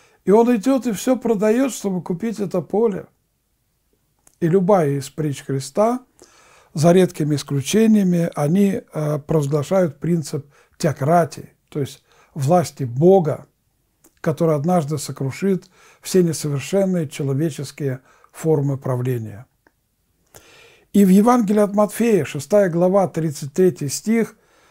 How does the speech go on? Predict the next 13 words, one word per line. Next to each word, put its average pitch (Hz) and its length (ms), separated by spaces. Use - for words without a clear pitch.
мы 175 120
находим 185 480
такие 208 440
слова 175 420
Христа. 147 640
«Ищите 214 600
же 175 200
прежде 160 580
Царство 139 640
Божие 147 760
и 214 120
правды 196 600
Его, 139 520